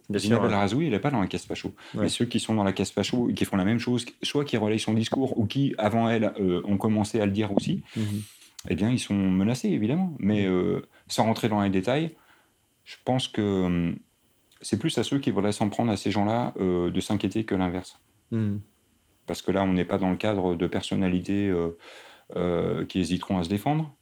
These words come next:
Speaker 1: Mhm.
Speaker 2: et qui pourraient même aller au-delà, euh, de la simple légitime défense.
Speaker 1: Bien
Speaker 2: Donc,
Speaker 1: sûr.
Speaker 2: ce serait une grave erreur.
Speaker 1: Mhm,
Speaker 2: Mhm.
Speaker 1: non, c'est sûr.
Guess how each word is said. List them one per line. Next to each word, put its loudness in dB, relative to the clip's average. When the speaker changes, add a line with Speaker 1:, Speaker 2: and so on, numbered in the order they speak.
Speaker 1:
Mhm. -2
Speaker 2:
et 0
qui -8
pourraient 0
même 0
aller 0
au-delà, 0
euh, 0
de 2
la 0
simple -2
légitime 0
défense. -2
Speaker 1:
Bien 0
Speaker 2:
Donc, 2
Speaker 1:
sûr. 2
Speaker 2:
ce 2
serait 0
une 2
grave 0
erreur. -2
Speaker 1:
Mhm, -2
Speaker 2:
Mhm. 2
Speaker 1:
non, -4
c'est -12
sûr. -8